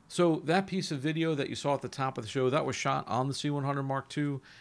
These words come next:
And for those of you who listen to the podcast, you may want to watch this episode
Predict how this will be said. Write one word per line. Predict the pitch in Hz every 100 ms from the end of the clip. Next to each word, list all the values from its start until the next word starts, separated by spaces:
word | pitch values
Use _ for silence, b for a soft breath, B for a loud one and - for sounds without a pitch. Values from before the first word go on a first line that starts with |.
| B
And | 120 120 110
for | 127
those | 160 135
of | 117
you | 117
who | 101 120
listen | 131 - 160
to | 147
the | 135
podcast, | 139 135 131 143 131 123 -
you | 120
may | 202
want | 254 208
to | 170
watch | 156 151
this | 139 -
episode | 143 131 - 135 131